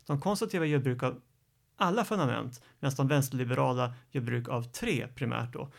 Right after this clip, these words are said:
Och jag tänker att det är en väldigt viktig förklaring till att vi har fått det här narrativet onda mot goda. För om man inte ens gör bruk av de andras moraliska fundament, att man helt enkelt inte ens förstår dem,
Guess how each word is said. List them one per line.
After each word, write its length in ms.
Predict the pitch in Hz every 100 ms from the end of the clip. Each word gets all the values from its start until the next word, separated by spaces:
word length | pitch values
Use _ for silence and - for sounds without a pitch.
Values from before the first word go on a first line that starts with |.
| -
Och 220 | - 160
jag 80 | 160
tänker 220 | 190 185
att 140 | 156
det 300 | 143 262 -
är 40 | 180
en 140 | 165 165
väldigt 300 | 220 180 208
viktig 220 | - 147
förklaring 480 | 160 - 247 170 143
till 100 | 147
att 80 |
vi 40 | 147
har 60 |
fått 260 | 143 254 190
det 60 | 151
här 60 |
narrativet 640 | 143 143 143 269 247 143 131
onda 320 | 185 147 135
mot 160 | 143 143
goda. 560 | 196 170 196 196 117 - - - -
För 100 | -
om 80 | 165
man 140 | 175
inte 240 | 226 190 240
ens 160 | 196
gör 180 | 170 208
bruk 480 | 165 233 302 185 156
av 80 | 165
de 120 | 165
andras 340 | 165 135 135
moraliska 420 | 147 139 127 123 135
fundament, 460 | 143 127 113 120
att 100 | 143
man 140 | 151 160
helt 180 | 185
enkelt 180 | 196 185
inte 160 | 190 151
ens 160 | 143
förstår 520 | 139 190 - 311 269 135
dem, 280 | 113 120